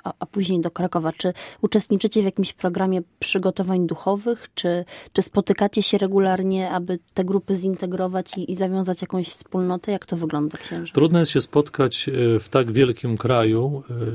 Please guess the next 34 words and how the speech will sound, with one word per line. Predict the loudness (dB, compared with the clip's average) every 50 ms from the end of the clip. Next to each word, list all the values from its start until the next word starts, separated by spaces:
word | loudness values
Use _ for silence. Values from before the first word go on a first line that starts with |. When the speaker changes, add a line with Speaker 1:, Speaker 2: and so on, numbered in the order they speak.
| -6 -8
Speaker 2:
gdzie | -4 0 0 0
odległości | 2 2 0 0 2 2 2 2 0 -2 -2 -2
mierzą | 0 2 2 4 4 2 2 2 -2
się | -2 0 2 2 2 0 -2 -8 _ -20 -10
odległościami, | -2 0 2 4 4 2 4 2 2 0 0 0 0 2 2 2 2 2 4
Speaker 1:
Ja | 6 6
nie | 6 6
mam | 6 6 4
na | 4 6
myśli | 4 4 2 2 0 2
tego, | 4 6 6 6
że | 6 6
Speaker 2:
prawda? | 6 6 6
Speaker 1:
półtora | 6 6 6 4 4
tysięcy | 2 0 2 4 4 4 4 2 0 -4 -10 -6 0 2 2 2 4 2 2
nagle | 2 4 4 4 2 2
spotka | 2 -2 -2 -2 0 -2 0
się | 2 4 4
w |
jednym | 4 4 4 4 4 6
miejscu | 6 6 4 4
Speaker 2:
Tak, | 4 4
Speaker 1:
i | 2
się | 2 2 4
Speaker 2:
to | 6
Speaker 1:
modli, | 6 6 6
Speaker 2:
jest | 6 4
Speaker 1:
tylko | 4 6 6
te | 6
Speaker 2:
nierealne. | 6 6 6 6 6 4
Speaker 1:
małe | 4 4
grupki. | 4 2 0 0 -2 -8 -12 -10 -10 -10 -10 -10 -16 -20 -20 -20 -20 -20 -8 -4
Speaker 2:
To | 2 2
znaczy, | 4 4 6 6 6 6 6